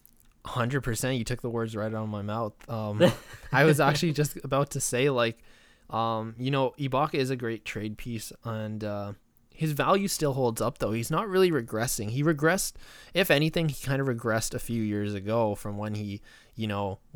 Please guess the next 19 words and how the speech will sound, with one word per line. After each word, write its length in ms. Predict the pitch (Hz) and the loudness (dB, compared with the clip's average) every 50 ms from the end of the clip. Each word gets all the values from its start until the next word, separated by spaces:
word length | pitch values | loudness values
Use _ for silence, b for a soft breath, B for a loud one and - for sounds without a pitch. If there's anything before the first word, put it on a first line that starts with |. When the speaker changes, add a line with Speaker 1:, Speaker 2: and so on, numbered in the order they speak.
| 110 110 104 101 | -10 -8 -6 -4
Speaker 1:
his 180 | 110 113 113 - - | -4 -4 -4 -6 -6
O-, 180 | 117 113 110 - - | -6 -6 -6 -6 -4
O 120 | 117 113 | -4 -4
K 180 | - - 117 104 | -2 -2 -4 -4
C 240 | - - 110 107 110 | -4 -4 -4 -2 -2
days 400 | 110 95 95 95 98 101 - b b b b b b | -2 -4 -4 -6 -6 -8 -8 b b b b b b
to, 140 | - - 123 | -4 -2 0
you 280 | 113 107 104 104 104 104 | 0 0 0 -2 -2 -4
know, 120 | 101 98 | -4 -4
after 300 | 98 101 101 - - 104 | -4 -6 -8 -8 -8 -8
he 80 | 104 101 | -6 -6
got 160 | 101 - - | -6 -8 -6
traded, 380 | - - 139 131 127 113 98 104 | -4 0 0 2 2 0 -2 -4
he 100 | 107 104 | -6 -4
kind 180 | 123 117 107 | -4 -4 -4
of 60 | 101 | -6
regressed 460 | 95 98 101 107 107 110 107 - - - | -8 -8 -8 -6 -4 -4 -4 -6 -6 -2
there. 380 | 131 131 127 107 - - b b b b b b b b b b - | 0 0 0 0 -2 -8 b b b b b b b b b b -4
But 500 | - 135 123 120 104 - - - - - | -2 0 0 0 -2 -4 -8 -10 -10 -10